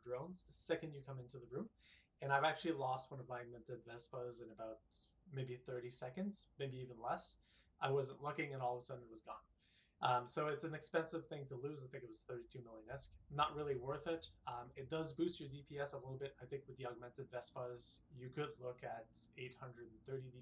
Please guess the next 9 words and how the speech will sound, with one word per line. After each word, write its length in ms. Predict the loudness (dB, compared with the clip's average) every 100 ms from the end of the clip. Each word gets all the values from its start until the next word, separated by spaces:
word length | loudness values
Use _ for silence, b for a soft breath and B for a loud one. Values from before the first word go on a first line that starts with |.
| -10
P 80 | -8
S 160 | -8
in 60 | -10 -8
total, 300 | -8 -8 -12 B B B B B 4
uh, 220 | 6 6
but 100 | 4
it's 200 | 2 2
not 220 | -2 -2 -4 -4
really 600 | -4 -4 -6 -8 -10